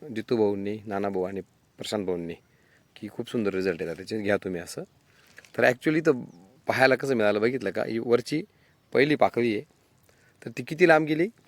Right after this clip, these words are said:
ही पहिली पाकळी आहे. ही बघा, ही पहिली पाकळी वरची अर्ध्या घडाच्या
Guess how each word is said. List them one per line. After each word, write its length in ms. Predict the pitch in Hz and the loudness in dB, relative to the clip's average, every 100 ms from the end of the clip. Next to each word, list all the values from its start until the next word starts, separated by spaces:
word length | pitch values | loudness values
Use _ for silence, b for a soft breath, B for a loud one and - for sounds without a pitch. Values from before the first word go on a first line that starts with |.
| - - _ _ b b - | -18 -18 _ _ b b -8
ही 60 | |
पहिली 260 | 117 135 131 | 2 2 2
पाकळी 300 | 101 98 98 | 0 -4 -6
आहे. 180 | 82 _ _ _ - | -6 _ _ _ -2
ही 60 | |
बघा, 160 | 107 98 | 0 0
ही 80 | 101 | 2
पहिली 260 | 120 127 | 4 4
पाकळी 240 | 113 107 117 | 2 0 0
वरची 320 | 117 - - - - b b b b _ _ _ - - | 0 -4 -10 -10 -14 b b b b _ _ _ -14 0
अर्ध्या 420 | 107 123 135 165 | 2 4 6 6
घडाच्या 540 | 139 120 117 - 143 | 6 6 4 4 2